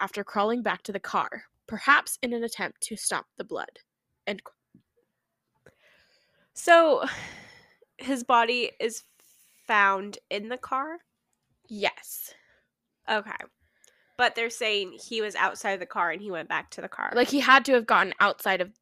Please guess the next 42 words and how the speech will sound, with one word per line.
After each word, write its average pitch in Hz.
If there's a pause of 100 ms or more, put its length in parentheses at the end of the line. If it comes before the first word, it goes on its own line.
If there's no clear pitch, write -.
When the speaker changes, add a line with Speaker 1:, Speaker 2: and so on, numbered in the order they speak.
Speaker 1:
like, 202 (100)
gone 196
outside 190
the 185
car 160 (400)
and, 202
yeah, 170
gotten 190
back 170
in. 165 (680)
There's 381 (100)
a 370 (200)
Speaker 2:
Weird. 202
Speaker 1:
lot, - (360)
I 220
will 247
just 247
let 220
you 220
know 185
now, 170
like, 208
there's 240
a 277
lot 202
of 185
unanswered 175
questions, -
which 202
is 202 (100)
always 196
frustrating, 247
but 214
it's 202
even 202
worse 180
Speaker 2:
<sighs> -
Speaker 1:
because 190
this -
<laughs> -
is, 220
like, 185